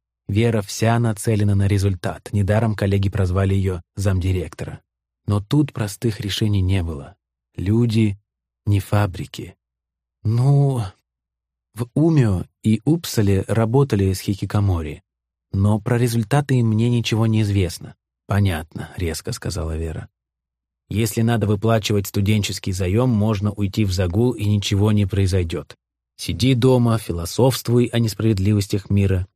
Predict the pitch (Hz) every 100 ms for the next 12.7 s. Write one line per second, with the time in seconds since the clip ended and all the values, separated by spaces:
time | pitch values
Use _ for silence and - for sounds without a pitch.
0 | - - - 123 113 - 117 - 98 -
1 | 104 101 - - 113 127 120 - 104 104
2 | 101 98 92 90 80 - _ _ _ -
3 | 113 110 117 107 117 101 90 101 123 -
4 | - - - 104 - 113 - 101 95 -
5 | 110 120 113 104 104 - 107 101 95 78
6 | 117 - _ _ - 120 113 113 117 -
7 | 131 123 - 113 127 117 120 - 120 123
8 | 123 113 120 123 - 127 127 120 123 107
9 | 92 80 - _ _ _ _ _ _ -
10 | 92 98 98 - 101 101 101 98 101 87
11 | 92 113 117 117 - 110 95 78 78 90
12 | 90 78 - - 80 78 71